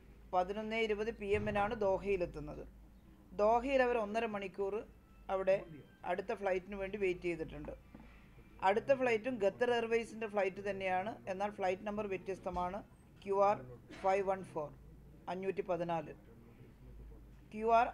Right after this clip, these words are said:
അഞ്ഞൂറ്റി പതിനാല് എന്ന ഫ്ലൈറ്റിൽ, ഖത്തർ എയർവേസിൻ്റെ ഫ്ലൈറ്റിൽ ദോഹ to കൊച്ചി അവർ വന്നു. കൊച്ചിയിൽ അവരെത്തുന്നത്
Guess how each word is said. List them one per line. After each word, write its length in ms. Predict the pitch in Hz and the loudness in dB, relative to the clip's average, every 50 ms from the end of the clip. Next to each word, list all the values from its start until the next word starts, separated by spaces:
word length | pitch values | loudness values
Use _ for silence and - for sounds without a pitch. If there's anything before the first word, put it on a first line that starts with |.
| - | 0
അഞ്ഞൂറ്റി 360 | 208 196 202 208 208 208 240 226 214 | -2 -2 -2 -4 -4 -4 -4 -2 0
പതിനാല് 480 | 208 190 196 196 196 196 196 190 214 233 240 - - 196 | 0 2 2 4 4 4 4 4 2 -2 -4 -6 -8 -8
എന്ന 120 | 185 196 196 - | -6 -8 -4 -2
ഫ്ലൈറ്റിൽ, 340 | 190 170 180 180 180 202 208 190 | 0 2 2 0 0 -4 -4 -2
ഖത്തർ 240 | 190 180 180 196 196 196 | -2 0 0 0 0 0
എയർവേസിൻ്റെ 500 | 190 180 180 196 190 185 185 185 185 190 165 | 0 0 0 -2 -2 -4 -4 -6 -8 -6 -4
ഫ്ലൈറ്റിൽ 400 | 175 180 175 180 170 170 196 208 254 - - - - - - - 165 185 | -2 -2 0 -2 -2 -4 -6 -8 -8 -10 -16 -20 -20 -20 -20 -6 0 4
ദോഹ 320 | 196 196 196 170 202 202 202 202 | 4 4 4 4 4 2 2 2
to 60 | 208 208 208 202 | 0 -2 -2 -2
കൊച്ചി 260 | 190 170 - - 196 190 | -4 -4 -2 -2 0 0
അവർ 120 | 180 180 185 196 196 | 0 0 -2 -2 -4
വന്നു. 220 | 156 147 151 - - - - - - - - - - - - - - - - - - - - - - - - - - - - - - - - | -4 -6 -10 -14 -16 -18 -20 -20 -20 -20 -20 -20 -20 -20 -20 -20 -20 -20 -20 -20 -20 -20 -20 -20 -20 -20 -20 -20 -20 -20 -20 -20 -10 -2 0
കൊച്ചിയിൽ 360 | 214 208 214 220 269 262 254 247 | 0 0 0 0 2 4 4 4
അവരെത്തുന്നത് 560 | 240 233 214 202 - 214 214 208 208 196 190 | 4 4 2 0 0 -2 -4 -4 -4 -2 -2